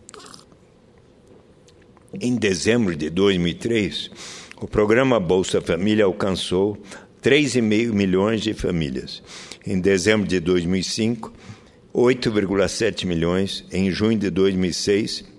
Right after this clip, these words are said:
onze vírgula dois milhões de famílias. Em dezembro de dois mil e doze, o programa registrou treze milhões novecentos e dois mil cento e cinquenta e cinco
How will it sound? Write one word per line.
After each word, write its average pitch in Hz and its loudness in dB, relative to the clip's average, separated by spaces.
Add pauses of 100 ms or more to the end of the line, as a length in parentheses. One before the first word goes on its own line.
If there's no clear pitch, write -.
onze 110 2
vírgula 85 0
dois 95 2
milhões 90 0
de 82 -8
famílias. 80 -8 (560)
Em 98 -2
dezembro 117 2
de 90 0
dois 95 2
mil 101 0
e 92 0
doze, 113 -2 (460)
o - -10
programa 98 0
registrou 95 0
treze 135 2
milhões 113 2
novecentos 101 -2
e - -8
dois 98 0
mil 110 0
cento 110 -2
e - -10
cinquenta - -4
e 87 -2
cinco 95 -6